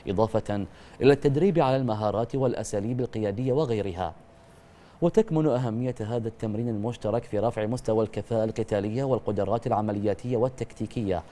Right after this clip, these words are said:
عن طريق تبادل الخبرات والمهارات الميدانية بين القوات المشاركة في التمرين، وذلك في كافة مجالات العمليات القتالية، ورفع درجة الاستعداد القتالي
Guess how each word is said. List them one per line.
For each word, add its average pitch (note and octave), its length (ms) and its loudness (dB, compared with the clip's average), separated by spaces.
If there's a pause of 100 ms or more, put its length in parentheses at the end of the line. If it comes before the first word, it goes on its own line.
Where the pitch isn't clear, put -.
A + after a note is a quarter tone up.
(320)
عن D3 100 6
طريق D#3+ 260 4
تبادل A#2 520 2
الخبرات G2+ 520 -2
والمهارات G#2 640 0
الميدانية G#2+ 600 -2
بين G#2+ 180 -2
القوات G2+ 480 -2
المشاركة A#2+ 600 -2
في G#2 60 -8
التمرين، G#2 520 -2 (360)
وذلك G2 420 2
في F#2 160 -2
كافة A2+ 440 0
مجالات G#2 480 0
العمليات G2+ 580 0
القتالية، G#2+ 680 0 (400)
ورفع D#3 400 6
درجة B2+ 400 2 (100)
الاستعداد A2+ 600 0
القتالي A2+ 640 -2